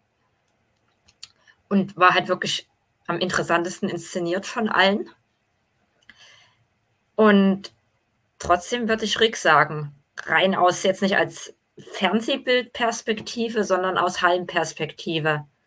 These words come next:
Also man hatte das Gefühl, die ganze Halle war gefesselt und hört dazu. Wie ich das, ähm, so ein ähnliches, ähnliches Gefühl hatte ich damals bei Salva-,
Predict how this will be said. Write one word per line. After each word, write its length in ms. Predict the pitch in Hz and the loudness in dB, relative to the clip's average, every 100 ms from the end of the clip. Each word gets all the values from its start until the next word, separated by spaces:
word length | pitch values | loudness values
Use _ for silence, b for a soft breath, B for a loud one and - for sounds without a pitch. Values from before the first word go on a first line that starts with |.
| _ _ _ | _ _ _
Also 360 | 185 175 165 - | 4 4 4 2
man 160 | 180 175 | -2 2
hatte 180 | 175 202 | 4 2
das 140 | 202 | 0
Gefühl, 320 | 196 - 185 | -4 -2 0
die 100 | 196 | 0
ganze 380 | 196 175 170 170 | 2 0 0 0
Halle 240 | 170 196 180 | 4 4 4
war 120 | 185 | 0
gefesselt 540 | 175 - 175 196 180 | -2 -4 0 0 0
und 320 | 175 165 - _ _ _ _ | -2 -6 -8 _ _ _ _
hört 260 | - 175 175 | 2 4 4
dazu. 580 | 160 - - 202 160 143 _ _ _ _ _ _ _ _ _ _ _ _ _ _ _ _ _ - | 2 0 0 2 2 -4 _ _ _ _ _ _ _ _ _ _ _ _ _ _ _ _ _ -10
Wie 220 | 156 175 | 0 2
ich 100 | 180 | 2
das, 280 | 196 254 - | 2 2 2
ähm, 540 | 143 170 165 165 - - _ _ | 4 4 2 -4 -8 -14 _ _
so 140 | - | 2
ein 80 | 175 | 2
ähnliches, 580 | - 185 202 - 196 - - 190 202 _ | 4 4 2 -2 -10 -8 -2 -2 -4 _
ähnliches 420 | 196 214 214 214 | 6 6 6 0
Gefühl 340 | - 196 202 208 | -2 0 4 4
hatte 160 | 202 | 4
ich 100 | 202 | 0
damals 420 | - 165 190 208 - | 0 2 2 0 0
bei 100 | 170 | 0
Salva-, 380 | 175 180 180 | 2 4 2